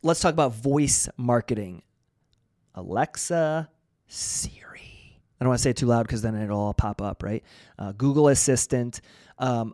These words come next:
all of these voice assistants, uh, are now in our lives everywhere, right? We all use them, or most of us use them to listen to music or whatever it might be. And we're gonna, it, it's integrating into more and more things. You can now, it's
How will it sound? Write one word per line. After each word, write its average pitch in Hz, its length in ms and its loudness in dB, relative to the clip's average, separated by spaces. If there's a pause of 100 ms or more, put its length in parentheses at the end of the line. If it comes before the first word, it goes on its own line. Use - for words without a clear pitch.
(120)
all 139 200 2
of 151 80 0
these 131 200 -2
voice 127 520 -4
assistants, - 920 -4 (140)
uh, 110 300 -10
are 139 100 0
now 143 280 4
in 123 100 2
our 110 100 0
lives 90 380 -10
everywhere, 110 640 -2
right? 110 200 -2
We 135 160 4
all 147 200 8
use 135 260 4
them, 117 240 0
or 110 80 0
most 123 260 0
of 127 100 -4
us 117 140 -2
use 113 220 -4
them 113 220 -4
to 107 100 -8
listen 113 240 -4
to 107 60 -4
music 110 400 -2
or 117 40 -2
whatever 107 280 -2
it 104 40 -8
might 101 200 -8
be. 95 180 -8 (540)
And 131 380 2 (180)
we're 139 180 -2
gonna, 165 340 2
it, - 280 -8
it's - 200 -6
integrating 147 480 4
into 123 180 -4
more 120 260 0
and 117 100 0
more 117 160 0
things. 127 340 -2
You 120 60 -2
can 117 160 -6
now, 117 320 0 (160)
it's - 240 -10